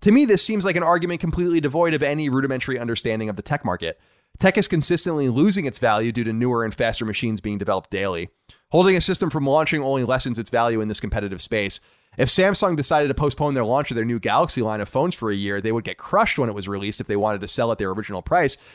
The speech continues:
because the tech couldn't compete with the new machines on the market. Not to mention third-party devs who have designed their financials around releases this holiday would be greatly damaged. Simply put, there is no way Sony is holding the console back this fall, mediocre sales or not.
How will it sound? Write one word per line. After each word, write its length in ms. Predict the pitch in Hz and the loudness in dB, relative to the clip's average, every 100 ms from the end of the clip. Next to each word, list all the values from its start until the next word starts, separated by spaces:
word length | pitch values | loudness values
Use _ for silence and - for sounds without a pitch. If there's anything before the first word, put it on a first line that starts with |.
| - | -8
because 260 | - 127 147 | -2 0 0
the 80 | - | 0
tech 220 | - 170 | 0 0
couldn't 260 | - 175 160 | 0 -2 -2
compete 300 | 156 190 170 | -2 0 -2
with 120 | 127 | -2
the 40 | |
new 100 | 120 | -2
machines 340 | 117 - 110 107 | -2 -2 -4 -4
on 80 | |
the 40 | 117 | 0
market. 360 | 147 127 90 - _ _ _ - | 0 0 -4 -8 _ _ _ 2
Not 140 | 165 | 2
to 40 | |
mention 280 | 180 196 180 | 4 2 2
third-party 400 | 143 165 160 151 | 2 2 0 0
devs 300 | 135 147 170 | 2 2 2
who 60 | 165 | 0
have 100 | 123 | -2
designed 380 | 117 127 135 131 | -2 0 0 -2
their 100 | 120 | -2
financials 520 | 123 113 143 160 117 | -2 -2 -2 -4 -4
around 220 | 113 107 | -4 -4
releases 460 | 104 113 110 110 101 | -4 -4 -4 -4 -6
this 160 | 104 | -6
holiday 540 | - 123 139 92 90 92 _ - | 2 4 4 2 -2 -8 _ -4
would 140 | 110 | -2
be 80 | 107 | -2
greatly 320 | 113 123 107 | 0 0 -2
damaged. 500 | 95 90 87 80 - _ _ _ | -4 -4 -6 -8 -12 _ _ _
Simply 260 | - 185 190 | 2 6 6
put, 220 | - 202 | 4 2
there 120 | 170 | 2
is 120 | 147 | 2
no 100 | 151 | 2
way 140 | 156 143 | 2 2
Sony 300 | - 143 127 | 2 0 0
is 80 | 120 | 0
holding 260 | 127 123 | -2 -2
the 60 | 110 | -4
console 360 | 117 113 104 | -4 -2 -2
back 280 | 101 107 107 | -2 -4 -4
this 140 | 107 - | -6 -2
fall, 280 | 156 160 | 2 4
mediocre 420 | 143 113 113 107 104 | 2 2 0 0 -4
sales 300 | 110 107 95 | -2 -2 -4
or 80 | |
not. 420 | 92 107 135 151 | -6 -2 0 -2